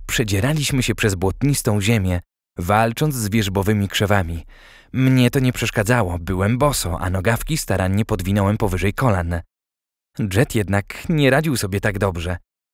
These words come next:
Jego niedzielne buty były całe zabłocone i chociaż podciągał nogawki, kiedy przechodziliśmy przez najbardziej podmokłe miejsca, jego spodnie i tak były pochlapane i brudne.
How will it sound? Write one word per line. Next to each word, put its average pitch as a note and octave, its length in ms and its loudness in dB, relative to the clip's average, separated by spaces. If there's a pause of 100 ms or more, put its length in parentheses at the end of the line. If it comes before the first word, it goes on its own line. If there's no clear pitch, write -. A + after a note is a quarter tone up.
(240)
Jego A2+ 260 2
niedzielne A#2 440 2
buty G#2+ 380 -2
były G#2+ 420 0
całe F#2+ 420 -2
zabłocone G2+ 720 0 (440)
i D3 80 -4
chociaż C3 360 0
podciągał C3 600 0
nogawki, G2 580 -2
kiedy F2+ 240 -6
przechodziliśmy G#2+ 840 -2
przez - 220 -4
najbardziej G2 480 0
podmokłe G#2 440 0
miejsca, G#2+ 580 0 (560)
jego A#2 300 -2
spodnie A#2+ 380 0
i A#2 120 -2
tak C#3 320 0
były G2 240 0
pochlapane A2 680 -2
i G2+ 60 -2
brudne. F2+ 480 -2